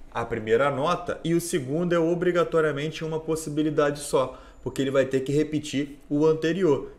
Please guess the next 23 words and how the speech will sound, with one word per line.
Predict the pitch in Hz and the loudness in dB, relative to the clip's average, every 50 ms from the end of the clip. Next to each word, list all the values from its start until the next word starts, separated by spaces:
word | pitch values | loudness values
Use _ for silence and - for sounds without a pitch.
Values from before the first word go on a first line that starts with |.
| - | -14
Então | 120 117 - 127 127 | -12 -6 -4 -4 -4
aqui | 127 127 139 139 | -2 -4 -4 -6
de | 135 - | -4 -4
qualquer | 143 135 135 - 160 160 135 | -4 -4 -2 -2 -2 0 0
jeito | 143 147 147 165 | -2 -2 -2 -4
eu | 151 | -4
teria | - 160 156 160 180 185 | -4 -4 -2 -2 -2 -4
sete. | - - 160 123 104 - - | -4 -4 -2 -2 -2 -4 -6
Então | - 113 107 | -8 -8 -8
você | 104 - 117 | -8 -10 -10
podia | - - 123 113 113 110 | -8 -6 -4 -2 0 -2
armar | 107 107 104 101 104 107 | -2 -2 -4 -4 -4 -4
assim, | 104 - - 143 165 185 - - - - - - | -6 -8 -8 -8 -8 -8 -10 -12 -18 -20 -16 -10
como | - 151 151 156 | -6 -4 -4 -4
podia | 156 165 160 147 135 139 151 151 | -2 0 0 0 2 2 0 0
armar | 151 156 160 175 | 0 -2 -4 -6
assim. | 196 - - 143 113 95 - - - - - - - - - - | -6 -6 -6 -6 -6 -6 -8 -14 -20 -20 -20 -20 -20 -20 -4 0
Aplicando | 185 185 180 - 180 165 151 - 143 135 127 123 | 2 2 4 4 2 2 2 2 2 2 2 2
agora | 120 110 113 110 107 104 | 2 2 2 2 2 2
a | |
nossa | 101 104 104 - 117 | 0 -2 -4 -6 -8
queridíssima | - - 123 113 107 101 101 101 101 - 101 101 98 | -6 -4 -4 -4 -2 -4 -6 -8 -8 -8 -10 -10 -8
definição, | 98 101 110 107 - - 107 117 123 120 - 123 127 147 175 - | -8 -8 -8 -8 -8 -10 -10 -10 -10 -8 -6 -6 -6 -6 -8 -12